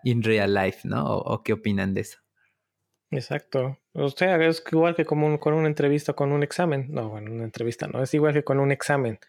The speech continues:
Speaker 2: Todo lo que no has aprendido en, no sé, en el semestre o todo lo que no has aprendido en toda la carrera, no te lo vas a meter en la cabeza en un día o en una hora.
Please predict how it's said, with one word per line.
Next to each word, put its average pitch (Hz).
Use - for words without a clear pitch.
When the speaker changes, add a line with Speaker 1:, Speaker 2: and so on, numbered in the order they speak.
Speaker 2:
Todo 165
lo 156
que 143
no 143
has 147
aprendido 131
en, 120
no 123
sé, 113
en 110
el 110
semestre 123
o 110
todo 143
lo 135
que 120
no 123
has 123
aprendido 120
en 123
toda 131
la 131
carrera, 139
no 120
te -
lo 120
vas 117
a 117
meter 131
en 120
la 117
cabeza 120
en 104
un 117
día 127
o 107
en 110
una 117
hora. 123